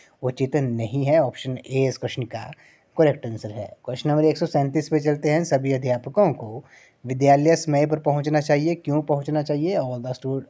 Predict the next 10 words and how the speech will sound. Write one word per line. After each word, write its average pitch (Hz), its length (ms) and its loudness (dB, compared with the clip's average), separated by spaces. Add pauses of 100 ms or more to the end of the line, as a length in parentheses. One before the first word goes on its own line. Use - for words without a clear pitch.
(180)
all 143 220 4
the 131 280 0 (1500)
teacher 165 300 6
must 170 360 4
reach 160 380 4
school 151 380 0
in 147 120 2
the 147 140 4
time 143 240 2
because, 127 440 -6